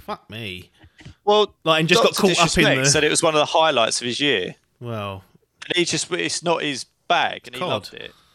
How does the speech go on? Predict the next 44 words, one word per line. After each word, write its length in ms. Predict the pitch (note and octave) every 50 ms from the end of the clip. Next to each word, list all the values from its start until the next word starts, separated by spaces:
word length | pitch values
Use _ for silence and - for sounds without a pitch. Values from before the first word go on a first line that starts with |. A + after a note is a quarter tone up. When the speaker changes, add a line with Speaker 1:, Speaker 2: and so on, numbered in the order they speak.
| _ _ _ _ _ _ _ - - _ _ _ _
Speaker 2:
Well, 240 | - C3+ C3 B2+ B2
this 220 | - F3 E3+ -
is, 140 | F#3 D#3 -
that's 260 | - - F3+ - -
what 100 | - -
I 40 | C#3+
mean. 180 | E3 F#3+ E3+ C3+
It's 100 | B2 -
bread 180 | C#4 C#3+ C3
and 80 | A#2 G2+
Speaker 1:
Hmm. 40 | F2
Speaker 2:
butter, 260 | D3 D3 C3 - G2+
but 140 | - A2 -
he 100 | - C3 C3+
was 160 | A#2+ - -
like, 320 | C3 B2 B2 A#2+ - - -
he 80 | C3
was 140 | B2+ A#2 -
ra-, 160 | C#3 D3 D3+ - - - - - _ _ -
he 220 | C3+ C3 C3+ C#3+
continues 640 | - - C#3+ C3 - - F3 D#3+ C#3+ B2 A2 - -
to 100 | - A#2
rave 240 | A#2+ B2 A#2+ A#2 -
about 360 | G#2 - G#2 G2 G2 - -
it. 200 | G2 - - - _ _ _ _ _ _ _ _ _ _ - -
Um, 480 | - A#2 A#2 A#2 A#2 A#2 A#2 A#2 A#2 _ _ _ _ -
Speaker 1:
Hmm. 160 | F#2 F#2 F#2+
Speaker 2:
see, 140 | F2+ F2 -
I 100 | E3+ F#3
just 200 | G3 - D#3+ -
think 240 | - D3 C3+ B2 - -
it's, 520 | B2+ A#2+ A#2 - - - - - - -
uh, 340 | B2+ A#2+ A#2 A#2 A2+ A2+ A2+ _ _
I 60 | -
mean, 60 | A#2 A#2+
it's 120 | - -
not 120 | B2+ A#2 G#2
my 200 | G2+ G#2+ A2 A2
bag, 380 | - - F#2 F#2 F#2+ G2 - B2
obviously. 580 | A#2+ - - - - - - - F2+ F#2+ G#2 _ _ _ -
Um, 180 | - A2 G2+ G2+
it's 180 | G#2 G2+ - -
not 140 | - -
my, 160 | G#2 G#2+ G#2+